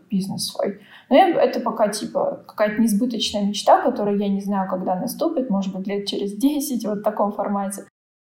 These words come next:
И мне тогда сказали такую фразу, типа, «Вот у тебя очень классное резюме, можешь его распечатать, повесить на стенку, оно тебе больше не пригодится. Типа,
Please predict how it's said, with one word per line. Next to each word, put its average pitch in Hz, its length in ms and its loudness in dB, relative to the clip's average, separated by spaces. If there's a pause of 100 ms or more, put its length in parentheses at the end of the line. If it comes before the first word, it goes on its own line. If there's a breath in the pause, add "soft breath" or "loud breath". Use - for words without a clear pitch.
(340)
И 277 200 6
мне 269 240 0
тогда 233 220 0
сказали 226 360 -2
такую 208 280 -4
фразу, 339 400 4
типа, 208 280 -2
«Вот 202 220 -6
у 233 40 -6
тебя 208 160 2
очень 208 240 -4
классное 214 440 -2
резюме, 196 600 0
можешь 220 300 -2
его 190 140 -2
распечатать, 247 680 2
повесить 208 420 -2
на 208 100 -2
стенку, 262 480 0
оно 208 180 4
тебе 226 160 0
больше 214 280 -4
не 214 60 -4
пригодится. 202 800 -6
Типа, - 480 -4